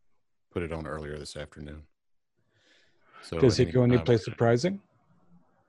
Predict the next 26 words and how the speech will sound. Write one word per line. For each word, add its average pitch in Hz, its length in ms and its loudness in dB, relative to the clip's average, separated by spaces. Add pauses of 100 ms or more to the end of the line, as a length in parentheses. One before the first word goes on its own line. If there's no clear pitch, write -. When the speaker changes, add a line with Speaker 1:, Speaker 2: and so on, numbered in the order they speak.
(440)
Speaker 1:
I 101 280 0
haven't 101 340 -6
had 95 120 -6
a, 85 140 -6 (240)
haven't 98 300 -10
called 87 240 -4
and 76 100 -10
checked - 300 -10
in 76 160 -8
just - 280 -14
yet. 87 200 -8 (440)
Speaker 2:
Fair - 180 -14
enough. 95 160 -16 (380)
Speaker 1:
But, 76 260 -12
uh, 71 200 -10 (880)
if - 140 -10
we 113 80 -2
can 123 100 -4
get 82 180 -6
him 82 200 -8
in 73 100 -10
some 76 220 -12
kind 78 200 -10
of 73 100 -12
pattern, 90 520 -10 (680)
if - 60 -20